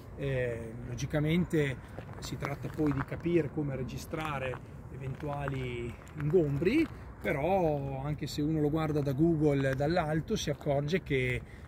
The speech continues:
è fattibilissima la cosa, anche perché basterebbe andare a vedere a Cagliari,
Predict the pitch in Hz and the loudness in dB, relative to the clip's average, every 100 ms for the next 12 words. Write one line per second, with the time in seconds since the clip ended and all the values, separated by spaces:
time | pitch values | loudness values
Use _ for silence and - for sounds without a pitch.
0 | - - 139 - - 151 156 135 - 165 | -14 -10 -6 -6 0 4 4 4 2 2
1 | 147 147 170 175 135 131 147 - 156 147 | 2 4 2 2 0 2 2 4 2 4
2 | 156 156 156 156 156 - 175 165 160 147 | 4 4 4 6 4 4 2 4 6 6